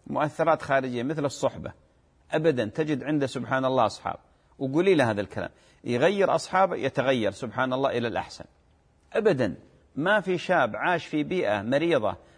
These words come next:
بالمعاصي، مريئة بأصدقاء السوء، وغيرهم إلا حسنت حاله. وربما سبحان الله،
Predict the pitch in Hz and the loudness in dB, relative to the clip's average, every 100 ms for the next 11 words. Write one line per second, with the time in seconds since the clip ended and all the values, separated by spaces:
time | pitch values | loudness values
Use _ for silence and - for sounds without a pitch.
0 | - 135 143 143 160 147 - 113 107 135 | -6 -2 0 0 2 0 -2 -6 -2 -2
1 | 156 160 131 135 95 - 127 - - - | 0 0 0 -2 -4 -4 -8 -6 -4 2
2 | 165 147 - _ _ 135 - - 170 127 | 2 2 -4 _ _ -10 -6 0 2 2
3 | - - - 123 127 160 185 190 170 156 | -2 -20 -6 -2 2 2 2 2 0 -2
4 | 151 143 160 - 110 95 - - 98 - | -2 0 -2 -4 -4 -4 -6 -8 -8 -18
5 | _ - 135 147 131 127 120 - 120 143 | _ -6 -2 0 0 0 0 -2 -6 -4
6 | 131 117 123 131 | -2 -2 0 0